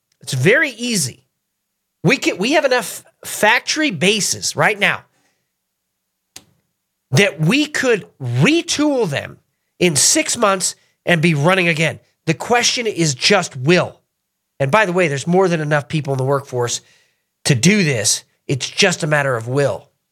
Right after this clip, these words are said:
And that's really what we kinda, we need to drill down on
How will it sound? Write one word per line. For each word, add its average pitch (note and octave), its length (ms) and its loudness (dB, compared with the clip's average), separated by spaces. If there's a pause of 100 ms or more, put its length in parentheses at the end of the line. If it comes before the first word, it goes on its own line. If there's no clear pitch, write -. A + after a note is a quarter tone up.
(800)
And A#2 100 -2
that's D#3 200 0
really D#3+ 200 0
what B2+ 160 -4
we B2 100 -4
kinda, A#2 520 -4 (640)
we A#2 140 -2
need B2 160 0
to G#2+ 80 -2
drill B2+ 400 2
down C3 340 -2
on G2 340 -8